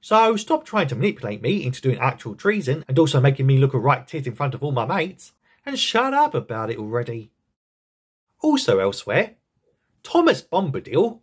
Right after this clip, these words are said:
gives phony fakey Gandalf a sudden ultimatum and tells him he has to make a choice between saving his new mate Nori from that dark wizard fella and his team of naughty bounty hunters,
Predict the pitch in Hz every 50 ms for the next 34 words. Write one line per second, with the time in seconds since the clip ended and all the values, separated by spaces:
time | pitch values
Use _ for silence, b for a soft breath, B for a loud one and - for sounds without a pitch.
0 | _ - 302 320 311 - - - 202 185 170 147 135 - 147 135 135 - 107 -
1 | 139 139 151 147 131 - 95 104 139 135 - 170 - 220 214 226 220 - 151 190
2 | 233 233 254 240 247 269 294 285 - - 104 98 - _ - 107 104 - - 151
3 | 208 233 214 196 131 - - 190 160 131 - 107 123 - - 170 202 208 - -
4 | - - 196 262 226 - - - - - - _ _ _ _ _ - 262 262 -
5 | 294 320 311 294 262 - - 185 180 175 147 131 113 131 131 113 - 131 131 127
6 | 113 110 110 107 120 160 214 214 147 120 139 190 202 - - 139 127 123 - -
7 | - 131 110 107 - - 214 220 - 131 131 - - 123 151 196 220 - 120 117
8 | 107 104 - - 147 139 120 104 101 123 135 127 - - - 160 190 214 202 -
9 | 101 98 113 107 104 - 185 214 208 -